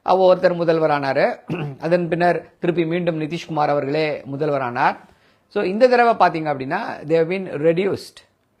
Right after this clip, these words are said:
to much lower numbers. Of course, இருபது சீட்டுக்கு மேல தான் ஜெயிச்சிருக்காங்க. இப்படி ஒரு சூழ்நிலை நிலவி கொண்டிருக்கிறது.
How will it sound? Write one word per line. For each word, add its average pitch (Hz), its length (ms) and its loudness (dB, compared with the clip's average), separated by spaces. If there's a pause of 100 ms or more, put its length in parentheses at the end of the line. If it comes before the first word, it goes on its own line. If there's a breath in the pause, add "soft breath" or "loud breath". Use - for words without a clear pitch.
to 165 340 -6 (220)
much 165 220 -6
lower 170 320 4
numbers. 131 400 -8 (840)
Of 113 160 -12
course, 131 280 0
இருபது 139 260 0
சீட்டுக்கு 156 300 -6
மேல 135 220 -4
தான் 127 500 -4 (300)
ஜெயிச்சிருக்காங்க. 117 800 -8 (120)
இப்படி 143 280 -8
ஒரு 120 380 -6
சூழ்நிலை 147 480 -6
நிலவி 127 300 -8
கொண்டிருக்கிறது. 110 760 -12